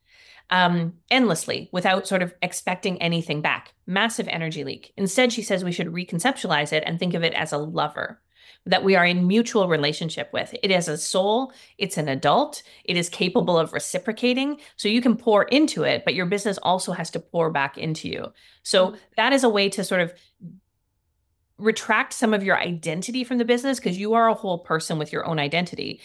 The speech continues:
Speaker 1: And the business over here is a, an entity of its own with a soul and an energy. And there has to be a mutual energy transfer, not just a you pouring it in and draining yourself.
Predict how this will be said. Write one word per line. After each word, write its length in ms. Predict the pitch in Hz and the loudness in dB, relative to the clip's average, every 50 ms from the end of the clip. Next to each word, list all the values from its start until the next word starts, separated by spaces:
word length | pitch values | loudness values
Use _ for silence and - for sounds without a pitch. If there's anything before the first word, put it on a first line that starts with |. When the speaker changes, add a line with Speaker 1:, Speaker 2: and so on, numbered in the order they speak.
| - - - _ | -20 -20 -8 _
Speaker 1:
And 160 | - 196 196 185 | 0 2 2 2
the 80 | 175 | 4
business 320 | 175 214 208 208 226 202 - | 2 2 2 2 0 0 2
over 280 | - - 170 165 156 | 0 0 2 0 -2
here 640 | 151 - - 302 269 - - - - - 247 - _ _ _ _ _ _ _ _ | -2 0 0 2 2 2 0 -2 -4 -4 -6 -12 _ _ _ _ _ _ _ _
is 200 | - 202 185 185 - - | 0 0 0 0 -4 -4
a, 160 | 143 175 180 - - - | -2 -2 -2 -2 -2 -2
an 200 | 175 143 185 - | 0 0 0 0
entity 440 | - - 196 196 - - 214 190 180 | 0 0 0 0 -2 -4 -2 0 0
of 160 | - 170 165 | 2 2 0
its 160 | 160 160 - - | -2 -4 -4 -2
own 420 | 208 208 196 165 151 160 202 220 - _ _ _ | 0 0 0 0 0 -2 -4 -8 -10 _ _ _
with 200 | - 196 190 190 | -2 -2 0 0
a 60 | 170 | -2
soul 640 | 156 - - - 202 185 175 175 175 170 180 180 - - | -4 -4 -4 -2 0 2 2 2 2 2 2 0 -2 -4
and 140 | 185 175 165 | -2 0 0
an 120 | 156 160 | 0 0
energy. 540 | - - 202 202 185 170 170 - 151 147 - | -2 0 0 2 0 0 -2 -4 -6 -8 -8
And 120 | - 160 | -4 -2
there 80 | 165 160 | -2 -2
has 220 | 170 185 180 175 - | -2 -4 -6 -6 -6
to 60 | - | -6
be 140 | 175 185 - | -4 -4 -2
a 80 | - | -2
mutual 520 | 160 170 180 196 240 277 269 - - 170 156 | 0 0 2 4 4 2 2 0 -2 -2 -2
energy 340 | - 160 160 156 156 160 147 | 0 -2 -2 -4 -4 -6 -8
transfer, 400 | - - 190 185 175 - - 135 | -4 -4 -2 -2 -2 -4 -4 -4
not 180 | 156 170 - | -4 -4 -4
just 220 | - 190 175 - 151 | -6 -8 -4 -4 -4
a 80 | 151 | -4
you 260 | 170 160 180 214 220 | -4 -4 -2 -2 -2
pouring 480 | 196 - - - 196 180 165 160 160 151 | -2 -4 -2 0 2 4 4 4 2 0
it 160 | 147 143 - - | -2 -2 -4 -4
in 420 | 180 170 147 135 139 160 220 240 - _ _ _ _ _ _ _ _ _ _ - | 0 0 0 0 -2 -4 -6 -8 -10 _ _ _ _ _ _ _ _ _ _ 0
and 420 | 175 165 165 165 160 156 160 165 - - 180 | 2 4 4 2 2 0 -2 -4 -6 -6 -6
draining 480 | 165 170 160 180 185 190 185 175 160 | -4 -2 0 0 2 2 2 2 2
yourself. 480 | 156 151 147 - - - - - - | 0 0 -2 -2 -4 -6 -6 -8 -14